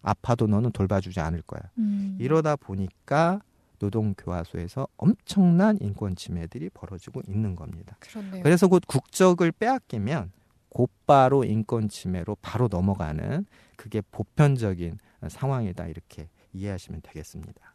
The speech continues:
Speaker 2: 일단 보호 대상이 아닌 사람이 되어버리니까요. 어, 중국에서도 무국적자 문제로 심각한 인권 문제로 알려져 있는데요.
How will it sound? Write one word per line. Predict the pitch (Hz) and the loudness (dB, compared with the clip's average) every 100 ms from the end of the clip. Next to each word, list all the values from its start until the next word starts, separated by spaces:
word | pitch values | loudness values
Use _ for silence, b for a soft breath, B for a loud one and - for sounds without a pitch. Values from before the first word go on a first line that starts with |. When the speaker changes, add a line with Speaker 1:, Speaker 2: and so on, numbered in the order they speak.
| _ | _
Speaker 2:
일단 | 220 220 285 | -8 -6 -6
보호 | 277 208 233 311 | -4 -4 -2 -2
대상이 | 262 214 208 220 | -2 -4 -4 -4
아닌 | 160 170 214 233 214 202 | -4 0 0 0 0 -6
사람이 | 208 190 180 | -8 -8 -8
되어버리니까요. | - 185 175 170 160 156 160 165 160 - 196 185 B B B B B B - | -8 -6 -6 -8 -10 -12 -12 -14 -12 -8 -8 -8 B B B B B B -12
어, | |
중국에서도 | 214 247 262 330 320 302 277 269 247 | -2 2 4 6 4 4 4 4 4
무국적자 | 190 208 294 - 262 254 - 233 226 | 2 0 -2 0 0 0 0 2 2
문제로 | 196 185 185 190 196 | 2 -2 0 -2 -2
심각한 | - 349 349 330 - 277 226 | -4 -4 -2 -4 0 2 2
인권 | 190 233 | 0 -2
문제로 | 226 208 202 190 | -2 -2 -2 -4
알려져 | 170 160 180 180 | -4 -4 -6 -6
있는데요. | 165 156 165 220 208 | -8 -10 -8 -6 -8